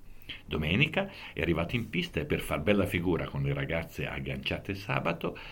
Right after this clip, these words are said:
ha superato quasi tutti. Seratona, ovviamente. Voto sette a Hamilton e a Ricciardo. Lewis, una qualifica da dieci,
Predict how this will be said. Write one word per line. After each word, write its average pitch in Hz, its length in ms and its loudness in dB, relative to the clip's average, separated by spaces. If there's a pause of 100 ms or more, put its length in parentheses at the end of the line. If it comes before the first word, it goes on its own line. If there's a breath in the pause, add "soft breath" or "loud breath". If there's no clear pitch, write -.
(140 loud breath)
ha - 100 -2
superato 87 640 0
quasi 85 480 -2
tutti. - 520 -10 (220)
Seratona, 71 1000 -2
ovviamente. 73 800 -4 (640 loud breath)
Voto 143 200 6
sette 101 300 4
a 90 60 6
Hamilton 156 680 4
e 95 120 2
a 90 180 4
Ricciardo. - 1080 -2
Lewis, 95 760 4
una 87 200 -2
qualifica 117 440 2
da 98 160 4
dieci, 139 680 4